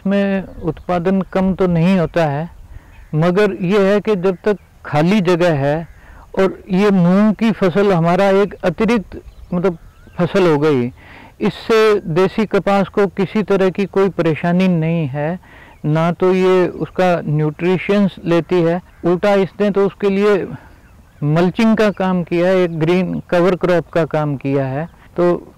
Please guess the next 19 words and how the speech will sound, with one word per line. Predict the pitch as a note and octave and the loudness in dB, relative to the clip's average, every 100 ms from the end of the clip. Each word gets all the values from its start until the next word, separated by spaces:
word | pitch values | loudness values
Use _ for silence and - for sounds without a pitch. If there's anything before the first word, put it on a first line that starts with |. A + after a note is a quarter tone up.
| - | -6
ये | D3+ F#3+ G#3+ G3+ - - - - | -2 2 2 2 -2 -16 -16 -6
अगर | E3 F3+ F3 D3 - - D3+ | 0 2 0 -2 -12 -10 -4
मूंग | D3+ F3+ G3 | 0 2 2
हमें | E3 D#3 E3 E3+ C3+ D#3 - - - - - | 0 0 0 0 0 -4 -8 -20 -20 -20 -6
तीन | G3 G3+ G#3+ | 0 2 2
क्विंटल | F#3 F#3 E3+ F3+ | 0 -4 -2 -2
भी | E3 G3 | -2 -4
पर | E3 E3+ F3 | -2 -2 -2
एकड़ | E3+ D#3+ D#3+ F#3 E3+ | -2 -4 -2 -2 -2
से | - F3 | -2 -2
production | - E3+ E3 E3+ - F#3 | -2 -4 -2 -2 -2 0
दे | D#3+ D#3 | 0 0
जाते | C3+ A#2+ C3+ | -2 -4 -6
हैं | C3 D3 - - - - - - | -4 -6 -10 -20 -20 -20 -18 -4
तो | F#3 | -2
हमारे | E3 D#3+ E3+ F3+ | 0 0 0 0
लिए | F3 F#3 F#3 F3 - - - | 2 0 0 -4 -12 -14 -4
वो | F3 F3+ - - | -2 -2 -4 -12
बिल्कुल | C3+ E3+ E3+ F#3+ F#3+ | -4 -4 -2 -4 -2